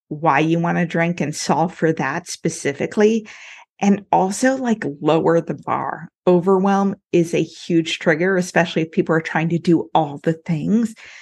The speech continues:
If you're a people pleaser, if you're an overachiever, if you are very competent,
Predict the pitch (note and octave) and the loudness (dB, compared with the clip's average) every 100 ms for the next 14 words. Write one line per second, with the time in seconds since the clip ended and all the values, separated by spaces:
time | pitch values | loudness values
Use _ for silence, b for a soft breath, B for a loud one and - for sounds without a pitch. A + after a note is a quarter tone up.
0 | B B - E3 - E3+ E3 - G#3 G3 | B B -2 0 4 4 2 0 0 2
1 | E3 - D#3+ D3 - C#3+ - F3 F3+ E3+ | -2 -2 -4 -4 -2 -4 2 2 2 2
2 | E3 D#3 - D#3+ D3+ D3 - D#3+ D3+ - | 2 2 0 0 0 -2 0 0 0 -2
3 | - - E3 - E3 D#3+ D#3 D#3+ D#3 - | 0 0 0 2 2 2 2 2 0 -2
4 | - D3 E3 F3 - - - - | -2 0 2 0 -2 -4 -8 -8